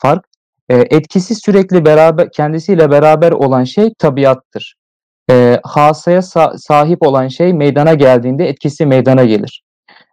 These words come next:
E, söz gelimi Cabir şunu ifade ediyor. "Mıknatısın demiri çekmesi havas nedeniyledir. İnsanlarca meşhur olan bu taşın ölçüsünün mizan ile tespit edilmesinin mümkün ol-, mümkündür,"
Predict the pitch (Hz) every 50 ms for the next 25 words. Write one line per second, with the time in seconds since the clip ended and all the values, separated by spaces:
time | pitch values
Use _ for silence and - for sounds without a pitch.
0 | - 131 127 127 123 123 123 127 - - - 196 208 196 180 190 180 185 185 180
1 | 160 175 175 175 170 190 175 - - 175 170 160 147 - 143 135 127 120 123 120
2 | 120 117 123 135 160 180 190 202 _ _ _ _ _ - 151 151 151 170 175 175
3 | - 170 156 - 196 185 175 143 131 _ - 143 147 156 160 165 180 180 - 156
4 | 143 - 139 135 131 131 - - 180 185 190 - _ _ _ - - 147 143 147
5 | 147 147 147 - - 120 113 107 110 107 107 107 104 104 101 107 - 135 - _
6 | _ _ _ _ _ - - 147 151 143 - 180 175 180 180 175 151 151 151 151
7 | 156 147 147 - 147 156 139 139 135 135 131 135 160 - - 151 143 - - 143
8 | 143 156 175 - - 139 135 139 139 - - 143 - - 127 131 156 185 190 185
9 | - 143 147 147 143 147 170 165 151 - 135 123 123 123 - 147 143 143 - 165
10 | 147 143 131 123 131 127 131 127 127 127 - 135 135 143 139 139 147 147 143 -
11 | 160 151 139 131 127 123 117 - - 139 139 139 135 123 - 123 107 - - -
12 | -